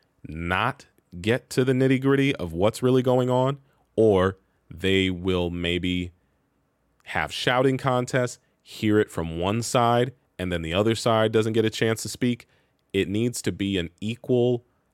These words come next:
opportunity to communicate with one another. If there's a problem,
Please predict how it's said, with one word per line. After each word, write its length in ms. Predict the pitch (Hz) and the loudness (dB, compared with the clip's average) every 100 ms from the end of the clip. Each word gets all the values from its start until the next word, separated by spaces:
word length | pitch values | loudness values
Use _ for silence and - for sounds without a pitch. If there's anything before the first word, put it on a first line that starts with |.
| _ 92 | _ -4
opportunity 840 | 98 104 92 - 110 92 85 78 | -2 -2 -6 -6 -4 -2 -2 -4
to 180 | - 87 | -8 -8
communicate 560 | 85 90 92 82 80 | -6 -6 -6 -6 -8
with 100 | - | -8
one 160 | 82 73 | -10 -10
another. 420 | 69 69 - - _ _ _ _ _ _ | -10 -12 -14 -18 _ _ _ _ _ _
If 140 | 87 - | -8 -4
there's 180 | 82 | -4
a 60 | 82 | -4
problem, 560 | - 98 107 151 156 | -2 2 2 2 -2